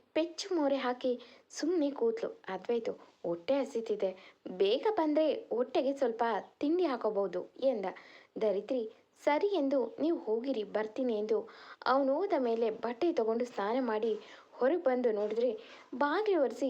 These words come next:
ದೇವ್ರಿಗೆ ಪೂಜೆ ಮಾಡಿ ಒಳಗೆ ದೋಸೆ ಮಾಡುವ ಹುಡುಗನನ್ನು ನೋಡಿ ಧರಿತ್ರಿ ಕಣ್ಣು ತುಂಬಿ ಬಂದಿತು. ಹಾಗೆ ದೇವ್ರಿಗೆ ಕೈ ಮುಗಿದು ಅವನನ್ನೇ ನೋಡುತ್ತಾ ನಿಂತಿದ್ದ ಹುಡುಗಿ ನೋಡಿ, "ಏನು? ಓ, ದೋಸೆ ಹಿಟ್ಟು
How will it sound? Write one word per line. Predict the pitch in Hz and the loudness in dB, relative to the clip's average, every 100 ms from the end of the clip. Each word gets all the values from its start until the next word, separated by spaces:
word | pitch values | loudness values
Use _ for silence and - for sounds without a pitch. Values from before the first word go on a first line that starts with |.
| 214 | 0
ದೇವ್ರಿಗೆ | 214 262 247 240 | 0 0 0 0
ಪೂಜೆ | 233 240 269 | 0 0 2
ಮಾಡಿ | 233 208 202 214 - - - - | 0 0 0 -2 -4 -18 -14 0
ಒಳಗೆ | 269 294 240 | 2 4 2
ದೋಸೆ | 208 240 294 | 4 2 2
ಮಾಡುವ | 262 220 214 214 | 0 0 0 0
ಹುಡುಗನನ್ನು | 208 208 247 240 214 196 | -2 0 0 0 -2 0
ನೋಡಿ | 214 226 214 - - _ 202 | -2 -2 -6 -12 -20 _ -8
ಧರಿತ್ರಿ | 233 233 247 269 | -2 -2 -2 -4
ಕಣ್ಣು | 220 208 240 | -4 -4 -4
ತುಂಬಿ | 214 202 196 | -4 -2 -2
ಬಂದಿತು. | 190 185 180 - - _ _ _ _ _ _ _ - | -2 -4 -4 -8 -12 _ _ _ _ _ _ _ -10
ಹಾಗೆ | 240 226 226 240 - - | -4 0 2 0 -2 -8
ದೇವ್ರಿಗೆ | 214 285 415 320 277 | -2 0 2 2 2
ಕೈ | 262 233 | 2 0
ಮುಗಿದು | 285 226 220 214 - - - - - | 2 0 0 -2 -2 -14 -18 -14 -2
ಅವನನ್ನೇ | 220 285 359 285 285 | 0 2 2 2 2
ನೋಡುತ್ತಾ | 277 240 247 240 226 | 2 0 0 0 0
ನಿಂತಿದ್ದ | 220 214 214 208 208 | 0 -2 -2 -2 -2
ಹುಡುಗಿ | 233 262 302 | -4 -2 0
ನೋಡಿ, | 226 214 226 214 - _ _ | 0 0 -4 -6 -16 _ _
"ಏನು? | - 277 311 269 277 - _ _ - | 0 2 2 0 -2 -14 _ _ -2
ಓ, | 202 208 185 180 - _ _ - | 2 2 0 -4 -10 _ _ -12
ದೋಸೆ | 175 170 453 403 | -6 -2 -2 2
ಹಿಟ್ಟು | 330 - 285 | 0 2 0